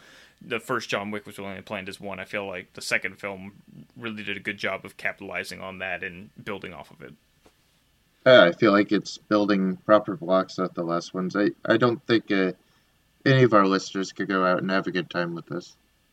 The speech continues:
Speaker 1: Oh, yeah, I think absolutely. I, I, I've said the same thing for anyone who's asked me about it. If, if all you're looking for out of John Wick is just a kick-ass action sequences after many, then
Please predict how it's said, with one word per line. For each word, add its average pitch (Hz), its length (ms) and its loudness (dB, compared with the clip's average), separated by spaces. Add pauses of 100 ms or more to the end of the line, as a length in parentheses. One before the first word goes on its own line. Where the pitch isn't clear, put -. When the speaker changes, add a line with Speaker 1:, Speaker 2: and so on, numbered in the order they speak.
(120)
Speaker 1:
Oh, 202 160 0
yeah, 127 240 4
I 104 60 0
think 113 200 -6
absolutely. 101 640 -6
I, 104 280 -4
I, 127 240 -2
I've 127 160 -4
said 127 260 -4
the 113 140 -6
same 131 320 -4
thing 113 240 -6
for 104 360 -10
anyone 104 300 -6
who's 101 100 -8
asked 98 200 -10
me 107 60 -10
about 101 240 -8
it. 95 100 -10
If, 107 60 -16 (120)
if - 140 -14
all 131 160 0
you're 143 160 -4
looking 147 320 -8
for 160 260 -6
out 156 120 -4
of 156 100 -10
John 160 260 -6
Wick - 220 -12
is 90 140 -14
just - 220 -16
a 95 80 -12 (140)
kick-ass 120 560 -8
action 117 320 -6
sequences 135 640 -14
after 98 420 -12
many, 117 320 -8
then 117 280 -8